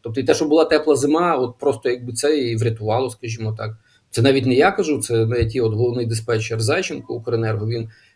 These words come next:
в одному з своїх інтерв'ю, він і казав, каже, от нам, каже,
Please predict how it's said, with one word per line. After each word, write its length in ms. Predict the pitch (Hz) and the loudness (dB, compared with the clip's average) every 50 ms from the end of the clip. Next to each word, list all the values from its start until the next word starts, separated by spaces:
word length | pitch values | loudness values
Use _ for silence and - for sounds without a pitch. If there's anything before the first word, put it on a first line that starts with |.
| - - | -12 -8
в 100 | - 107 | -4 -2
одному 260 | 117 120 123 127 120 110 | 0 0 0 0 0 0
з 40 | |
своїх 200 | - 123 113 113 | -2 -4 -6 -6
інтерв'ю, 280 | 123 - - 135 175 190 | -6 -6 -4 -2 0 2
він 160 | 170 147 147 | 2 2 2
і 20 | 160 | 0
казав, 420 | - 147 117 117 113 110 110 - | 0 -2 0 2 2 0 0 -2
каже, 180 | 107 104 104 107 | -6 -6 -2 2
от 240 | 143 190 196 - 127 | 4 4 4 2 2
нам, 200 | 131 147 160 151 | 0 0 0 0
каже, 540 | - 135 117 117 123 120 120 117 117 113 | 0 -2 0 0 2 2 2 2 2 0